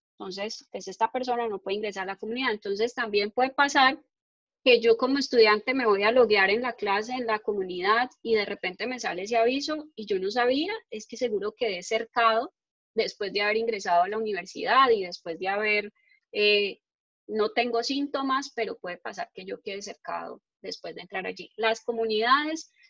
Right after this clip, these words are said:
no van a permitir que una persona que está en estado de, de probabilidad para covid, bien sea sospechoso, probable o confirmado, cree una comunidad,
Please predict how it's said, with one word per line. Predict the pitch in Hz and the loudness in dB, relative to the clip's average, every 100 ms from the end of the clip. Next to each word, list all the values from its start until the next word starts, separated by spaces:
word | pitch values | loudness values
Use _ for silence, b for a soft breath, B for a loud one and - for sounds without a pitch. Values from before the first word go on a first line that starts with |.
| b - | b 0
no | 254 277 294 294 | 2 4 4 6
van | 262 262 | 6 6
a | 269 | 0
permitir | 269 254 226 202 - _ _ _ _ _ _ _ _ | -2 -2 0 0 0 _ _ _ _ _ _ _ _
que | - 254 | 0 4
una | 240 285 330 320 | 4 4 0 2
persona | 320 - 254 233 196 - _ | 0 0 2 2 0 -6 _
que | 233 | 0
está | 226 208 | 2 0
en | 196 | 0
estado | 220 - 262 269 277 277 277 - - _ _ - | -2 2 4 4 0 -2 -4 -14 -20 _ _ -2
de, | 233 _ - | -2 _ -6
de | 208 | -6
probabilidad | - 208 202 202 196 190 _ | -2 -2 -2 -2 -2 -2 _
para | 254 247 | -8 -4
covid, | 220 226 269 | 0 2 2
bien | 247 202 | 0 -2
sea | 214 220 226 233 - | 0 2 4 2 -2
sospechoso, | - 220 - - - 233 247 240 240 | -10 -12 -10 -10 0 0 0 -2 -4
probable | 202 185 196 220 240 240 262 b b | -6 -2 2 4 2 0 -4 b b
o | - 226 | -8 -2
confirmado, | 226 220 - 196 214 269 277 | -2 -4 -4 0 0 -2 -8
cree | - 240 233 | 0 4 4
una | 233 240 247 | 2 -2 -4
comunidad, | 240 214 - 185 277 | -6 -6 -6 -4 -4